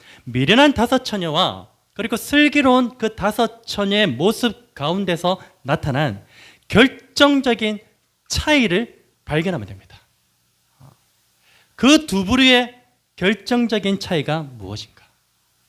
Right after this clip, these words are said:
여러분, 우선 신랑을 기다리던 열 명의 처녀 모두에게는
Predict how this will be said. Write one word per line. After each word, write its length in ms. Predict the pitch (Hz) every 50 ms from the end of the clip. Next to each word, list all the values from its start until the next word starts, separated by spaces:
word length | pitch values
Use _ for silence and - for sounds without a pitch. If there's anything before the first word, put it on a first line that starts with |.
| _ _ _ _ _ _ _ _ _ _ _ _ _ _ - - - - 123
여러분, 200 | 208 240 233 170
우선 160 | 165 - 294
신랑을 640 | 285 - - - 262 262 262 294 302 302 302 269 -
기다리던 480 | - 202 190 226 254 247 240 240 185
열 220 | 139 160 190 247 262
명의 380 | 254 285 277 262 247 233 240
처녀 320 | - - - 220 220 240 220
모두에게는 880 | 160 131 139 175 226 233 - 254 214 160 160 156 196 226 185 135 107